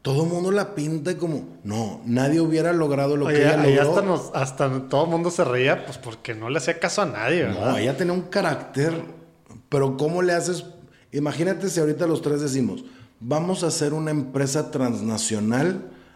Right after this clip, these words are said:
Speaker 1: A B P, de ayuda a los más necesitados". ¿Por dónde empiezas? Bueno, ella lo hizo sola.
Speaker 2: Sola y contra todo.
Speaker 1: Así. Entonces,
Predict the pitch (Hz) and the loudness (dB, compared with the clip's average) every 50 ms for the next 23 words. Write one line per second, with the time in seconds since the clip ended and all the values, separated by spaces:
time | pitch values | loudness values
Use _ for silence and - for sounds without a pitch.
0 | _ _ - 123 131 127 139 135 127 131 - - 143 160 185 196 - - - - | _ _ -2 0 2 2 2 0 0 -2 -2 -2 0 0 0 -2 -4 -8 -14 -18
1 | - - - - - _ - 110 110 117 113 113 110 98 104 131 135 139 135 139 | -20 -20 -20 -20 -20 _ -12 -4 -2 0 0 0 -2 -2 0 0 2 2 2 2
2 | 151 151 156 156 - - - - - - _ - - 123 123 120 120 110 117 120 | 0 0 -2 -4 -8 -12 -16 -20 -20 -20 _ -8 -4 -2 0 0 0 0 0 0
3 | 123 120 123 135 131 139 139 123 120 117 92 95 107 101 90 85 80 76 - - | 2 2 2 2 2 2 0 0 0 -2 -2 -2 -4 -2 -2 -4 -6 -8 -10 -16
4 | - - _ _ _ _ _ _ _ _ _ _ _ _ _ _ _ _ _ _ | -18 -20 _ _ _ _ _ _ _ _ _ _ _ _ _ _ _ _ _ _
5 | _ _ _ _ _ _ _ _ _ _ _ _ _ _ _ _ _ _ _ - | _ _ _ _ _ _ _ _ _ _ _ _ _ _ _ _ _ _ _ -18
6 | 95 92 95 95 101 110 120 123 - - 110 120 131 143 156 139 107 - - - | -16 -14 -12 -12 -10 -8 -8 -8 -8 -10 -12 -14 -14 -16 -18 -18 -20 -20 -20 -20
7 | - - _ _ _ - - - - _ _ _ _ _ _ - 82 95 101 104 | -20 -20 _ _ _ -20 -20 -20 -20 _ _ _ _ _ _ -12 -10 -8 -8 -6
8 | 95 85 82 85 92 95 95 104 107 - - 117 92 - - - - - - 98 | -6 -8 -8 -8 -6 -6 -6 -6 -4 -6 -6 -8 -10 -12 -16 -8 -6 -4 -4 -2
9 | 87 82 73 58 - - - - - _ _ _ _ _ _ _ _ _ _ _ | -4 -6 -6 -10 -14 -16 -20 -20 -20 _ _ _ _ _ _ _ _ _ _ _
10 | _ _ _ _ _ _ _ _ _ _ _ _ _ _ _ _ - 120 113 131 | _ _ _ _ _ _ _ _ _ _ _ _ _ _ _ _ -18 -16 -10 -10
11 | 135 135 135 - 117 110 104 - 117 101 98 _ _ 120 107 104 98 - _ _ | -10 -12 -10 -14 -14 -14 -14 -16 -18 -18 -18 _ _ -18 -18 -18 -18 -20 _ _
12 | - - 127 - - - - 110 110 107 87 - - - - 101 110 110 104 113 | -18 -14 -6 -2 -2 0 0 0 -2 -2 -4 -4 -12 -14 -12 -6 -6 -6 -4 -2
13 | 120 117 113 107 123 131 135 131 135 | -2 -2 -2 0 2 2 2 2 0